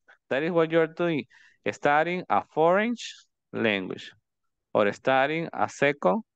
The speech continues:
language because your first language is Spanish. The second language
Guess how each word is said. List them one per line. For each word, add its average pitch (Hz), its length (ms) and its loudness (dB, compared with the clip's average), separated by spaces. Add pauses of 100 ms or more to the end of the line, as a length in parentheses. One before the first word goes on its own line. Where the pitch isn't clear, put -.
(180)
language 107 500 -4
because 127 460 0
your 104 160 2
first 135 300 4
language 170 420 2
is 156 320 0 (720)
Spanish. - 560 -4 (460)
The - 80 -2
second 175 540 4
language 170 560 4